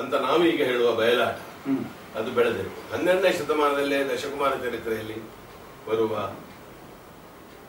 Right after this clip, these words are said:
Speaker 1: ಉಲ್ಲೇಖಗಳು, ಯಶೋಧರ ಚರಿತೆ ಕೇಳಿಕೆ,
Speaker 2: ಹ್ಮ್.
Speaker 1: ಇದೆಲ್ಲ ಆಟವೇ, ಇದು ನಾವು ಹೇಳುವ ಆಟವೇ.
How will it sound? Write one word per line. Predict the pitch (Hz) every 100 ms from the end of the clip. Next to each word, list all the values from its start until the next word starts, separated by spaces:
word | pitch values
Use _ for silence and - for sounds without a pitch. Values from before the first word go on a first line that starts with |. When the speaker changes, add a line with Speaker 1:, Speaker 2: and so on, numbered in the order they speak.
| - - - - - 131
Speaker 1:
ಉಲ್ಲೇಖಗಳು, | 135 131 - 95 110 110
ಯಶೋಧರ | 127 131 170 160 147
ಚರಿತೆ | 127 117 117 110
ಕೇಳಿಕೆ, | 117 151 175 - - 101 98 -
Speaker 2:
ಹ್ಮ್. | 135 113 - 135
Speaker 1:
ಇದೆಲ್ಲ | 160 165
ಆಟವೇ, | 151 165 151 131
ಇದು | 127 139 156
ನಾವು | 147 156
ಹೇಳುವ | 151 147
ಆಟವೇ. | 139 - 117 117 110